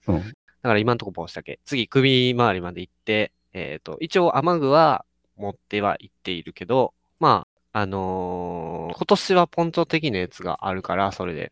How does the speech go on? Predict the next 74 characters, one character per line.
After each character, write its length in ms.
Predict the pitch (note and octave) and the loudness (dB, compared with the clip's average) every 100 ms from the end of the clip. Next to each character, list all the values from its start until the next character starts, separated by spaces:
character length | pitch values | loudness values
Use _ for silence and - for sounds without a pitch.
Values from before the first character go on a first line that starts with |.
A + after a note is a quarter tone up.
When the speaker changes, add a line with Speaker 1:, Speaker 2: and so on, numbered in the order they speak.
| _ | _
Speaker 2:
行 240 | G#2 D#2 | -2 -2
く 140 | - - | -6 -16
つ 120 | - | -14
も 120 | D#2 | -14
り。 80 | C#2 | -14
Speaker 1:
う 20 | |
ん。 40 | - _ _ | -20 _ _
Speaker 2:
で 80 | D#3 | 0
も、 60 | C#3 | 0
い 180 | - C3 | 0 -4
つ 140 | - | 2
も 160 | C#3+ A2+ | 6 8
は、 260 | B2+ G2+ _ _ _ _ _ _ | 8 4 _ _ _ _ _ _
え 140 | G2 | -4
っ 60 | F#2 | -4
と、 840 | - F2+ E2 D#2 E2+ - - - - - _ _ _ _ _ _ - | -6 -6 -6 -4 -4 -2 -4 -6 -12 -20 _ _ _ _ _ _ -4
本 160 | B2+ | -2
当 120 | - | 0
に 240 | A2 A2 - | 0 0 -2
安 420 | A2+ A2 - A#2 | 0 0 0 -4
い 260 | F2 - - _ _ _ _ _ - | -4 -6 -16 _ _ _ _ _ -10
や 140 | F2+ | -8
つ、 280 | - - - _ | -8 -16 -16 _
レ 140 | A#2 A#2 | 0 0
イ 40 | |
ン 60 | A2+ | 2
コ 140 | A#2 | 0
ー 20 | |
ト 100 | - | 0
み 80 | G2+ | -2
た 100 | G#2 | -2
い 20 | |
な 60 | G#2 | -2
や 40 | |
つ 60 | - | -2
買 160 | - | -2
っ 20 | - | -2
て 160 | - | -2
行 100 | G#2+ | -4
っ 40 | - | -4
て 100 | G2+ | -8
た 100 | F2+ | -4
け 120 | G#2 | 0
ど、 240 | A#2+ - _ _ _ | 0 0 _ _ _
Speaker 1:
あ、 120 | - G2+ | -4 0
Speaker 2:
ま 100 | A2+ | 4
あ、 20 | |
Speaker 1:
そ 20 | A#2 | 4
う 20 | |
な 80 | D#2+ | 4
ん 80 | |
だ。 100 | - - _ _ | -4 -20 _ _
Speaker 2:
そ 240 | - G2 | -18 -16
う 20 | |
そ 60 | F#2+ | -16
う 20 | |
そ 200 | - - - - | -16 -18 -18 -2
う。 20 | |
ま 100 | C#3 | 0
あ 40 | |
で 80 | A2+ | 0
も、 260 | A2+ G2 - _ | -2 -6 -10 _
も 80 | B2 | 2
う 40 | |
安 300 | C3 E3 - | 2 2 2
い 420 | C4+ B2 G#2+ - - | 2 2 0 -4 -4
レ 140 | B2 | 0
イ 40 | C3 | 0
ン 40 | |
コ 100 | C3 | 0
ー 20 | B2+ | -2
ト 100 | G2+ - | -4 -12
着 220 | - C3 | -8 -4
る、 220 | B2+ B2+ | -2 -4